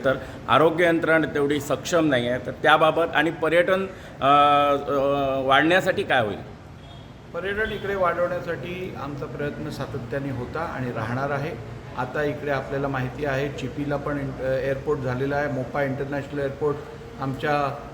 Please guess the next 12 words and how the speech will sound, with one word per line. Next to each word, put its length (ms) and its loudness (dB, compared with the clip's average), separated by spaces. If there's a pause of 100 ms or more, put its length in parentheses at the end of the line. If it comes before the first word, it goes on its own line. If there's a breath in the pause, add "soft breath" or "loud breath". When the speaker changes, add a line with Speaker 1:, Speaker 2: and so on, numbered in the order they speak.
Speaker 2:
वेंगुर्ला 400 -4
सावंतवाडीपासून 880 -2
जेमतेम 440 -4
अर्ध्या 240 0
तासाच्या 440 -2
अंतरावरती 520 0
आहे 500 -2 (240)
आणि 220 -6
त्यामुळे 340 0
आता 300 -2
इंटरनॅशनल 720 -2
टुरिझम 480 0